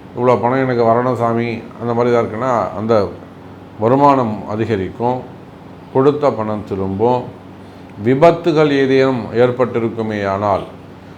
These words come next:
திடீர் விபத்துக்கள், அது அதுலேருந்து மீண்டு எழுந்து வருவதற்கான வாய்ப்புகள் உண்டு. அதுக்குரிய பரிகாரங்கள், பிராயச்சித்தங்கள் செய்து கொள்வது சிறப்பு. So, இந்த சனியுடைய வக்ரம் துலாம் ராசிக்கு நல்லது நடக்கும்.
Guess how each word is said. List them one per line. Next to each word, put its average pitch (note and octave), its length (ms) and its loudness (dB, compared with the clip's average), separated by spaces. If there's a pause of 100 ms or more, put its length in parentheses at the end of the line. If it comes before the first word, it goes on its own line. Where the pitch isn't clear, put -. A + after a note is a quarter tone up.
(180)
திடீர் C#3+ 320 4
விபத்துக்கள், A#2+ 800 -2 (1500)
அது D#3+ 160 4
அதுலேருந்து C#3 440 8
மீண்டு C#3+ 320 2
எழுந்து C#3 300 2
வருவதற்கான A2+ 600 2
வாய்ப்புகள் A2+ 480 0
உண்டு. G#2 360 0
அதுக்குரிய A#2 640 -2
பரிகாரங்கள், A2+ 720 0
பிராயச்சித்தங்கள் A2 800 0
செய்து G#2+ 280 -4
கொள்வது G2 340 -6
சிறப்பு. F2 400 -10 (1200)
So, G3 240 8
இந்த D#3 280 8 (120)
சனியுடைய E3+ 720 2
வக்ரம் C3+ 460 2
துலாம் C3+ 380 2
ராசிக்கு A#2 640 -2
நல்லது C3+ 420 2
நடக்கும். A#2 640 -4